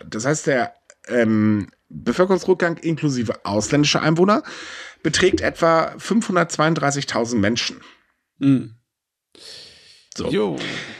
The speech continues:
Speaker 1: Tokio ist die einzige Präfektur, die übrigens einen leichten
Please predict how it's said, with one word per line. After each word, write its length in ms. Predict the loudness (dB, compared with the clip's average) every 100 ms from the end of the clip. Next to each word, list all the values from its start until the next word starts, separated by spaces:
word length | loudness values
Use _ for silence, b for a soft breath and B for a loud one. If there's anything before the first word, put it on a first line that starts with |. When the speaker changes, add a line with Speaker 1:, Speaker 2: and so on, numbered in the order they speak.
| B _
Speaker 1:
Tokio 420 | 2 4 4 2 2
ist 320 | -2 -4 -4
die 220 | -6 -6 -2
einzige 480 | 0 0 0 -2 0
Präfektur, 640 | 0 0 -2 2 4 4
die 160 | 0 -4
übrigens 340 | -2 -2 -2
einen 140 | -2 -2
leichten 320 | -2 -2